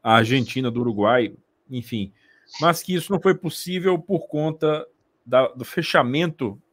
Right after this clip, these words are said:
das possíveis vias de abastecimento de São Paulo pelo governo federal, né?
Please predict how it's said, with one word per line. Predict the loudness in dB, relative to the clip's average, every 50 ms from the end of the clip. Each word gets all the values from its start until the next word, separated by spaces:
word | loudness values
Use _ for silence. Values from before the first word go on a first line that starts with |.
| _ _ _ _
das | -2 2 2 2 2 2 -4
possíveis | -4 -2 -2 -2 0 -2 -2 0 0 0 0 0 -2
vias | -6 -4 -2 -2 -2 0
de | 0 -2
abastecimento | 0 0 0 -2 -2 -6 -8 -8 -8 -8 -6 -6 -8 -10 -12
de | -14 -12
São | -10 -8 -8 -6
Paulo | -2 2 2 2 2 0 -4 -12 _ _ _ _ _ _ _ _ _ _ -2
pelo | 0 0 0
governo | 0 0 2 2 2 2 0
federal, | -2 -2 0 2 2 2 0 -2
né? | -6 -12 -14 -14